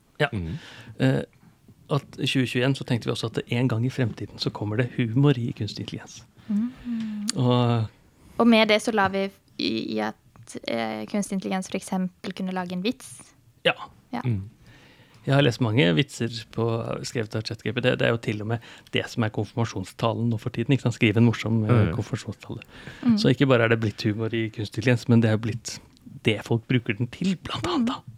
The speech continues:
Speaker 2: Mm.
Speaker 1: Så den synes jeg, eh, traff.
Speaker 3: Der kan vi si treff.
Speaker 1: Og så, da hadde vi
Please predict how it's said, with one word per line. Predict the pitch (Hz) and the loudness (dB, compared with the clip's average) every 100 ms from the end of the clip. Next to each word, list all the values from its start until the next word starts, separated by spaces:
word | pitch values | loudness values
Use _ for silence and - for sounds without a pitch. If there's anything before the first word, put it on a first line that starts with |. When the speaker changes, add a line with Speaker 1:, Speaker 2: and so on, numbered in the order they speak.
| - | -10
Speaker 2:
Mm. | 110 92 80 98 - _ | -6 -6 -6 -10 -14 _
Speaker 1:
Så | - 127 | -6 0
den | 120 | 0
synes | 127 131 | 0 -2
jeg, | 110 | -2
eh, | 107 104 110 107 107 113 113 110 107 - - | -2 -2 -2 -2 -2 -2 -4 -4 -8 -14 -8
traff. | - - - - _ _ _ _ _ _ - | -8 -8 -18 -20 _ _ _ _ _ _ -8
Speaker 3:
Der | 220 - - | -6 -6 -10
kan | - | -10
vi | 214 | -10
si | 208 214 | -8 -10
treff. | 208 - - - _ _ _ - - | -12 -14 -20 -20 _ _ _ -10 -2
Speaker 1:
Og | |
så, | 156 202 - - - - - - | 2 2 0 -6 -18 -20 -20 -2
da | 139 | 2
hadde | 135 135 | 4 6
vi | 135 | 4